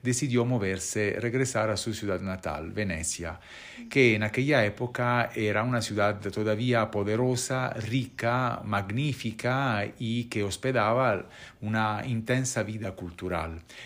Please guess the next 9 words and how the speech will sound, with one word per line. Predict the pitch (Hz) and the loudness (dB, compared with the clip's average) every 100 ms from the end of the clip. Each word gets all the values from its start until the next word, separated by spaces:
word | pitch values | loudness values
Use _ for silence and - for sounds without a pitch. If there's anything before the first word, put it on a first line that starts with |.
| - | -6
Estamos | 117 120 170 170 170 | -4 0 2 2 2
hablando | 135 107 107 113 120 117 | 2 2 2 0 2 2
de | 113 113 | 2 0
la | 107 | 0
primera | 107 117 127 139 113 | 0 0 2 2 2
mitad | 113 120 107 104 | 0 -2 -2 -2
del | 107 101 | -2 -2
siglo | 92 - 107 107 101 | -2 -2 -2 -2 -4
dieciséis. | 113 107 92 - - - - - - | -4 -6 -4 -6 -8 -8 -10 -6 -6